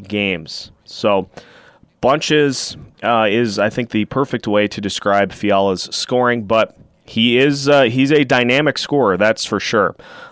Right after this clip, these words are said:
Uh, a dynamic scorer and, uh, a critical part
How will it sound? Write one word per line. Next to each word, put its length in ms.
Uh, 260
a 180
dynamic 680
scorer 460
and, 340
uh, 160
a 120
critical 460
part 380